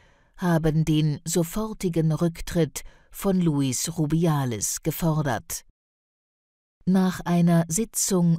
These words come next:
am Montagabend gab der Verband bekannt, die inakzeptablen Verhaltensweisen von Rubiales hätten dem Image des spanischen Fußballs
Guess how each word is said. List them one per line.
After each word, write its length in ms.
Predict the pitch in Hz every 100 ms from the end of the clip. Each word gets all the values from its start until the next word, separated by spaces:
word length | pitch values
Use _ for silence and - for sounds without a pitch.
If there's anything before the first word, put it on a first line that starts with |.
| -
am 240 | 151 127 -
Montagabend 1300 | 160 165 170 165 147 - - 151 147 160 165 165 - - - _ - -
gab 340 | 175 165 -
der 180 | 156 117
Verband 640 | - 147 156 151 160 -
bekannt, 640 | 156 143 185 170 151 - - - - - _ - -
die 180 | 208 196 -
inakzeptablen 1500 | 226 226 180 165 - - 190 165 - 170 147 135 139 127 117
Verhaltensweisen 1400 | - 175 180 180 180 170 - 165 147 139 123 139 117 104 _
von 280 | - 160
Rubiales 880 | 160 160 160 160 151 147 143 120 - - - _ _ _ _
hätten 400 | - 180 180 156
dem 260 | 156 156 165 -
Image 520 | 202 196 185 - - -
des 200 | 185 -
spanischen 680 | - 156 131 117 - 127
Fußballs 840 | 123 - 165 151 - 165 151 -